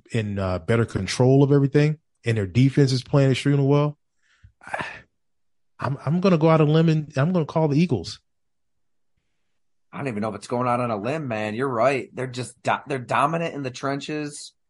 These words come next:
Speaker 2: and they, uh, I don't know what I, what I like about the Eagles. They didn't let ego get in the way, right? It's just they,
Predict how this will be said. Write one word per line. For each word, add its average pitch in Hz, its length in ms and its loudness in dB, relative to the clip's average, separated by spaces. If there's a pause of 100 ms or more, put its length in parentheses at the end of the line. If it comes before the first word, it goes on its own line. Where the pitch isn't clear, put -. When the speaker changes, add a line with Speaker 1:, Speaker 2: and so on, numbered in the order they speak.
(340)
Speaker 2:
and 117 380 -2
they, 117 220 -2
uh, 110 280 4 (640)
I 190 100 0
don't 190 120 2
know - 60 -2
what 139 100 0
I, 202 220 0
what 175 120 -6
I 180 40 0
like 196 160 -2
about 196 180 -2
the 135 80 -10
Eagles. 127 340 -6
They 120 100 -6
didn't 139 180 -6
let 131 180 -8
ego 101 280 -8
get 87 180 -10
in 87 80 -16
the 90 80 -10
way, 82 340 -10
right? 120 320 -2
It's 117 160 -8
just 123 320 -14
they, 117 220 -12